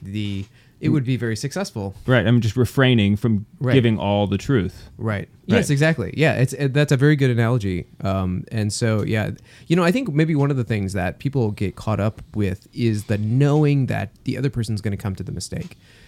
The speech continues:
Speaker 1: So I don't think many people have a problem with, like, you know, um, Grandpa telling the fishing story where the fish just got a little bit bigger,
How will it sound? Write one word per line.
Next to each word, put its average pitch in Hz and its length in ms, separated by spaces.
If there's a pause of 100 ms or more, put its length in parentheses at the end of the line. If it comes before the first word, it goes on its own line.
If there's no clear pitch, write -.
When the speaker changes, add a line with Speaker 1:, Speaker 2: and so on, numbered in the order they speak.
(120)
Speaker 1:
So - 260
I 190 60
don't 302 160
think 226 100
many 156 220
people 131 240
have 113 160
a 107 60
problem 104 520
with, 123 340
like, 107 440
you 113 160
know, 101 340
um, 110 360
Grandpa 113 440
telling 107 300
the 104 80
fishing 104 320
story 104 400
where 110 100
the 107 80
fish 110 240
just 107 160
got - 200
a 107 40
little 156 240
bit 135 220
bigger, 110 480